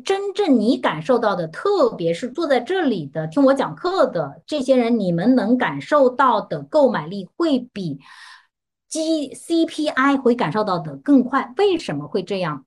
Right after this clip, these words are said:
因为比如说哈，你就因为全球的资产价格波动，它就会导致汇率的波动，汇率的波动就表，表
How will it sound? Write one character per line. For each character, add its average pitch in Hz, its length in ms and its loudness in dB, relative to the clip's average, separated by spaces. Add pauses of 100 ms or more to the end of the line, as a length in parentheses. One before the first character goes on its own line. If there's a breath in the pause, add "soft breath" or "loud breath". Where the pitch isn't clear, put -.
因 262 140 4
为 311 120 4
比 277 140 -8
如 165 100 -4
说 240 200 0
哈， 160 220 -10 (440 soft breath)
你 233 140 -2
就 294 360 2
因 403 280 -6
为 226 260 2
全 220 340 2
球 175 200 -6
的 180 80 -6
资 185 240 -10
产 165 180 -10
价 226 220 -2
格 170 160 -4
波 269 200 4
动， 269 240 0 (240 loud breath)
它 359 200 0
就 359 120 0
会 302 120 0
导 190 180 -6
致 208 160 -6
汇 370 360 0
率 233 180 2
的 175 100 -8
波 175 240 0
动， 175 240 -6 (300 loud breath)
汇 440 180 4
率 359 100 2
的 254 80 2
波 302 200 2
动 294 180 4
就 277 100 0
表， 208 220 2
表 - 400 -2